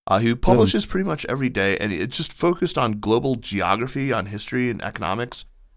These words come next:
Speaker 1: Uh, it just makes it extraordinarily accessible for young people. Um, my daughter, actually, I kept seeing her watching this guy, this YouTube guy,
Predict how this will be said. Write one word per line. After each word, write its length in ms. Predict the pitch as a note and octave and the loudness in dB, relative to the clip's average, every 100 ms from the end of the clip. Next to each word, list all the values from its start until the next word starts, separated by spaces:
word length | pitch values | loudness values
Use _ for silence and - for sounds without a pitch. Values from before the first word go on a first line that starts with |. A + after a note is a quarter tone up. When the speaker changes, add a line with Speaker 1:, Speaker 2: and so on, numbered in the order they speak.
| - | -2
Speaker 1:
Uh, 200 | F#2+ F#2 | 2 2
it 120 | G#2+ | 2
just 200 | G#2+ G#2+ | 0 -2
makes 280 | A#2+ A2+ - | 0 0 2
it 160 | A2+ - | 0 2
extraordinarily 920 | G2+ - - B2 C3 C3+ C3 B2+ B2 | -2 -2 -2 4 4 4 0 0 0
accessible 680 | E2+ - G2 G2 F#2 F2+ F2 | -2 -2 -2 -2 -4 -6 -6
for 240 | - E2+ - | -4 -4 -4
young 440 | F#2+ F2+ F2 F2+ - _ _ _ - - | -2 -2 -2 -6 -12 _ _ _ -20 -8
people. 400 | G2+ G2+ F2 E2+ | -4 -2 -2 -2
Um, 280 | F2 F2+ - | 0 -2 0
my 140 | F#2+ A2 | 0 0
daughter, 460 | G2 G2+ B2+ A#2 | 2 4 6 4
actually, 500 | E2+ E2 - E2+ E2+ | 0 -2 -4 -4 -2
I 140 | F#2+ F2+ | 0 -2
kept 280 | - A2 | -2 -4
seeing 200 | - A#2+ | -2 -4
her 100 | A2+ | -2
watching 360 | F2+ G2 - F#2 | -2 -2 -4 -8
this 180 | F2 - | -8 -8
guy, 140 | - - | -8 -10
this 220 | F#2+ - | -10 -8
YouTube 360 | F#2 F#2+ - E2 | -6 -8 -8 -8
guy, 280 | E2 E2 | -6 -6